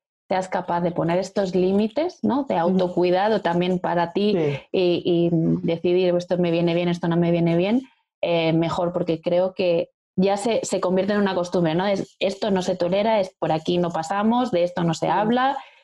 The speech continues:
Speaker 1: y, y esto te ayuda, como dice el refrán, "Más vale una vez colorada que ciento amarilla". <laughs>
Speaker 2: Claro.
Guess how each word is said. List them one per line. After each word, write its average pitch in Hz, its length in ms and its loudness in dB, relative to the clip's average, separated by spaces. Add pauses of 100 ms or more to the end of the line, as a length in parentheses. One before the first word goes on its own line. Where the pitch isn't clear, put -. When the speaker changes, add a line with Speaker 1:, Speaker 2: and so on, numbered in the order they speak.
(180)
Speaker 1:
y, 190 300 2
y 180 140 2
esto 185 240 -2
te 214 60 0
ayuda, 220 600 2 (180)
como 180 200 -2
dice 180 260 2
el 202 100 0
refrán, 180 500 -2
"Más 190 220 0
vale 190 220 2
una 190 180 2
vez 185 300 2
colorada 190 400 0
que 196 120 -2
ciento 180 260 -2
amarilla". 202 420 0
<laughs> 359 680 -4
Speaker 2:
Claro. 160 280 0